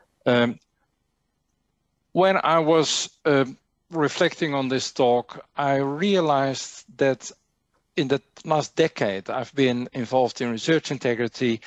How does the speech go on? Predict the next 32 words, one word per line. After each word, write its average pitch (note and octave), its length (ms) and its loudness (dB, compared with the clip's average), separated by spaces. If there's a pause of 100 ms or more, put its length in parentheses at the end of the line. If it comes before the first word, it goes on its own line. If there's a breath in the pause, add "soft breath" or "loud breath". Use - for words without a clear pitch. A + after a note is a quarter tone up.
(480 loud breath)
I've D#3+ 140 -2
seen F3 240 2
a D#3 40 -2
kind D3 280 0
of C#3 160 -4 (140)
evolution. D3 800 0
At C#3+ 180 -16
least C#3 280 -2
I C#3+ 140 -4
believe C3+ 440 2
I've F#2 140 -4
seen A2 240 -6
a G#2 60 -8
kind G#2 240 -6
of G#2+ 80 -14
evolution. B2+ 640 0 (580 loud breath)
Uh, B2+ 240 4
when D#3+ 360 2
we D3+ 140 2
started C3+ 480 0
off, F3 340 0
when A2+ 240 -8
I D#3 140 0
started C3 380 0
off, B2 340 -2 (720)
it D3+ 80 -4
was B2+ 160 0
still C#3 300 0
very C3+ 320 0
much A#2 440 -4
about A#2 540 -2 (460 loud breath)
F - 260 0